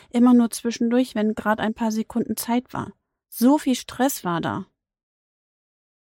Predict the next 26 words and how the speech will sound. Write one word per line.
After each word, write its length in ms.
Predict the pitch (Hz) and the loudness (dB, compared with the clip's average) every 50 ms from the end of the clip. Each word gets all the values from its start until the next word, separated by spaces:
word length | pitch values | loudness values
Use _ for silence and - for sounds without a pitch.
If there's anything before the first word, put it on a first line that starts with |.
| _ _ _ _ | _ _ _ _
Dadurch 480 | 220 214 214 220 240 254 254 247 - - | 4 4 6 6 6 4 4 2 -2 -4
sei 160 | 233 226 240 240 | -2 2 4 4
eine 340 | 226 247 226 240 247 240 | 4 4 4 4 6 4
Fehlfunktion 920 | 240 - - - 285 285 269 - - 220 214 - - - - 247 240 233 - | 4 0 0 2 2 2 2 2 0 0 0 -2 -4 -2 0 2 2 4 4
im 160 | 233 240 233 | 2 2 4
Darm 260 | - 240 240 240 214 | 4 4 4 4 4
entstanden, 680 | 170 180 180 - - - 196 180 170 - 180 185 185 175 _ _ _ _ _ | 2 0 -2 -4 -4 -2 -2 -2 0 0 0 -2 -2 -4 _ _ _ _ _
erzählte 500 | - 196 185 - - 214 185 185 185 - | -10 -8 -8 -4 -2 0 0 0 0 0
Lydia 540 | 196 185 190 185 175 196 190 190 196 214 233 _ _ _ _ _ _ _ _ _ _ _ | -2 0 0 0 0 0 2 2 2 2 0 _ _ _ _ _ _ _ _ _ _ _
und 160 | - 220 214 | -4 -2 -2
schaute 300 | - - 233 233 - 233 | 2 2 2 2 2 -4
Kathi 500 | - - - 226 226 240 - - 254 247 | -8 -4 2 2 2 2 4 2 2 2
dabei 320 | 220 226 214 202 214 208 202 | 4 2 2 2 2 0 2
direkt 380 | 190 214 214 226 240 - _ - | 0 -2 0 0 -2 -2 _ 0
in 100 | 240 240 | 2 2
die 140 | 233 214 | 2 2
Augen. 420 | - 208 190 196 185 185 180 190 _ _ _ _ _ _ _ _ _ _ _ _ _ _ _ _ _ _ _ | 0 0 0 0 0 -2 -2 -4 _ _ _ _ _ _ _ _ _ _ _ _ _ _ _ _ _ _ _
Scheinbar 480 | - - 247 240 247 247 247 233 214 | -6 0 4 6 6 6 6 4 4
hoffte 300 | 220 247 247 - - 247 | 4 2 0 0 -4 -4
sie, 380 | 214 202 220 233 233 226 220 _ _ _ _ _ | -2 0 2 2 2 2 0 _ _ _ _ _
dadurch 420 | - 190 196 220 214 233 - - | 0 2 2 2 0 0 0 2
eine 180 | - 226 226 208 | 2 2 2 2
bestimmte 580 | 190 226 214 - - 247 247 254 247 233 220 | 0 -2 -4 -2 2 4 4 4 4 2 0
Reaktion 640 | 233 226 214 202 - - - - - 233 233 240 226 | 2 2 2 0 -2 -6 -12 -2 2 4 4 4 4
zu 140 | - - | 2 -2
erhalten. 640 | 180 165 156 175 185 185 180 180 - 170 180 180 165 | -2 0 0 0 0 0 0 0 0 -2 -2 -4 -6